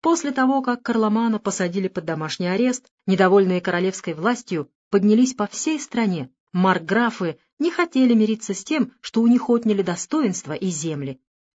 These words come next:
Они объединились, организовывались и готовили заговоры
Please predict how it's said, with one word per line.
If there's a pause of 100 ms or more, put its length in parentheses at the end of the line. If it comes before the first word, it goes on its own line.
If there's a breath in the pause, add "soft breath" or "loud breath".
(140)
Они
объединились, (180)
организовывались (220)
и
готовили
заговоры